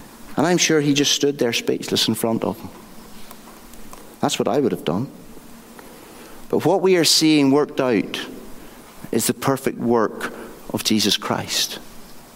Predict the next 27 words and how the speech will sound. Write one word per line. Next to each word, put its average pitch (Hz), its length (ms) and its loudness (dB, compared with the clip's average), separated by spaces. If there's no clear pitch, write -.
Everything 208 500 2
about 185 280 2
this 143 240 2
miracle 143 600 4
had 135 160 0
been 131 180 0
done 151 300 2
with 131 220 2
a, 123 120 2
a - 80 -2
quiet, 156 560 0
simple 131 560 2
dignity. 127 840 -2
And - 180 -4
every 190 260 4
request 175 580 2
that - 120 0
Jesus 131 380 4
had 123 160 0
made 117 500 2
had - 220 -2
been 101 200 4
met. - 480 0
Jesus 175 380 2
gave 156 340 4
simple 147 580 0
commands, 117 800 4